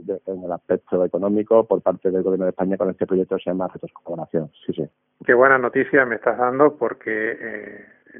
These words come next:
Speaker 2: llevamos un año con el, con la pandemia esta que nos está, está haciendo tanto daño económicamente y se está poniendo siempre, eh, en los medios de comunicación generalistas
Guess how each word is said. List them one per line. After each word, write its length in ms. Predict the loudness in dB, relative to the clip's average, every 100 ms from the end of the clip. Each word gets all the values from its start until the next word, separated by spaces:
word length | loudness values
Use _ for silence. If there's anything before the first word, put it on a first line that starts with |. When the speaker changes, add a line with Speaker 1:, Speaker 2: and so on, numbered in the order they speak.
| -4
Speaker 2:
llevamos 380 | 0 0 0
un 100 | 0
año 320 | 0 2 0 -2
con 180 | -4 -4
el, 220 | -6 -10 -16 -18 -16 -18 -20 _
con 500 | -2 -2 -4 -10 -6
la 140 | -4
pandemia 640 | -2 -2 -2 -2 0 0 0
esta 600 | 0 2 4 4 2 0 -4
que 60 | -6
nos 100 | -2
está, 240 | 0 0 -4 -6
está 180 | 0
haciendo 280 | 2 0 -4
tanto 260 | -4 -2 -2
daño 180 | -2 -2
económicamente 1000 | -4 -6 -6 -6 -8 -8 0 2 2 -4
y 560 | -8 -4 -2 -2 -4 -6
se 80 | -8
está 200 | -2 -2
poniendo 580 | -2 -6 -4 0 0 0 -8 -20 -20 -20 _ -4
siempre, 340 | -2 2 4
eh, 720 | 4 2 0 -4 -4 -6 -8 -12 _ _ _
en 160 | 0 2
los 140 | 2
medios 220 | 2 2
de 60 | 0
comunicación 520 | -2 -4 -2 -2 -4
generalistas 800 | -2 -2 0 -2 0 4 4